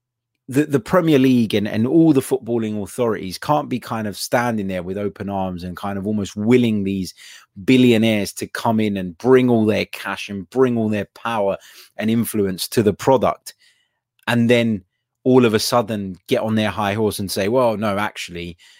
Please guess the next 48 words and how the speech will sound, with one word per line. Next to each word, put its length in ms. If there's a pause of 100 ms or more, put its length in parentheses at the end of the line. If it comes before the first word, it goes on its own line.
(160)
you 100
know, 100
you 320
did 280
this 300
or 100
you 220
did 200
that." 180
It, 160
we, 260 (120)
it 160
feels 300
like 120
we're 120
too 280
far 280
down 260
the 80
line 300
for 120
that. 160 (540)
To 100
kind 300
of 140
do 220
that 180
now 380
would 260
be 140
hypocritical. 840
And 100
I 120
understand 440
why 120
Newcastle 640
fans 420 (480)
are 60
quite 340
pissed 240
off 160
about 260
it, 120
because 360 (440)
they 200
will 160
be 160
looking 480